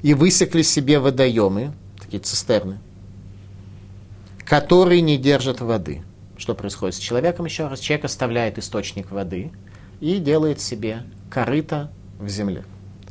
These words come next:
Эти корыта трескаются, воду он сохранить не может, а результат: человек остаётся у разбитого корыта в прямом смысле этого слова. Радак Маян –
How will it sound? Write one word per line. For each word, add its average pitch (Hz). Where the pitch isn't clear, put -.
Эти 110
корыта 123
трескаются, 143
воду 117
он 107
сохранить 101
не 117
может, 143
а 117
результат: 110
человек 107
остаётся 107
у 135
разбитого 127
корыта 131
в -
прямом 127
смысле 104
этого 98
слова. -
Радак 143
Маян – 156